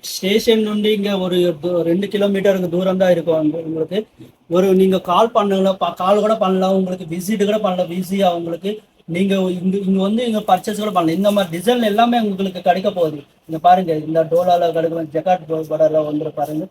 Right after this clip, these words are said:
இந்த மாதிரி டிசைன்ல வேணுமெண்டே யூனிஃபார்ம் சாரி இது வந்து எல்லாமே உங்களுக்கு சிங்கிள், சிங்கிள், சிங்கிள் கலர்ல உங்களுக்கு உங்களுக்கு வ-, வந்துட போகுது. இந்த மாதிரி சாரி வேணுமெண்டே உங்களுக்கு ரிக்வயர்மெண்ட் இருக்குன்னா, இல்லைன்னா கால் பண்ணுங்க, இல்லைன்னா வீடியோ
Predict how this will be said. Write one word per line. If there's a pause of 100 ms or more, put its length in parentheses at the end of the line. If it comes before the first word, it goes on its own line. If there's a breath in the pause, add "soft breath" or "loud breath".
(380)
இந்த
மாதிரி
டிசைன்ல
வேணுமெண்டே (240)
யூனிஃபார்ம்
சாரி
இது
வந்து
எல்லாமே
உங்களுக்கு
சிங்கிள், (380 loud breath)
சிங்கிள், (140)
சிங்கிள்
கலர்ல
உங்களுக்கு (800)
உங்களுக்கு
வ-,
வந்துட
போகுது.
இந்த
மாதிரி
சாரி
வேணுமெண்டே (240)
உங்களுக்கு
ரிக்வயர்மெண்ட்
இருக்குன்னா,
இல்லைன்னா
கால்
பண்ணுங்க,
இல்லைன்னா (140)
வீடியோ